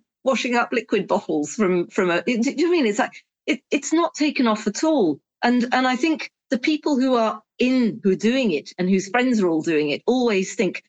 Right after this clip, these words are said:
"Yeah, now we got it. This is a," you know, but we've been thinking that since the nineteen seventies. Actually, nothing has changed. And I'm, and, and I think to myself, is that partly because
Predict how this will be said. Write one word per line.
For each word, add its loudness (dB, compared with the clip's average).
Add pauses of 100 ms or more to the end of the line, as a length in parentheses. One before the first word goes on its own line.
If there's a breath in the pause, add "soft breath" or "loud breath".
(180)
"Yeah, 0
now 0
we 2
got 0
it. -4
This 0
is 0
a," 0 (320)
you 2
know, -2
but -2
we've 0
been 2
thinking 0
that 0
since -4
the 0
nineteen 2
seventies. -2 (260)
Actually, 0 (220)
nothing 0
has 2
changed. 0
And 2
I'm, 2 (160)
and, 0
and 2
I 2
think -2
to 0
myself, 0 (400)
is 0
that 0 (120)
partly 2
because -2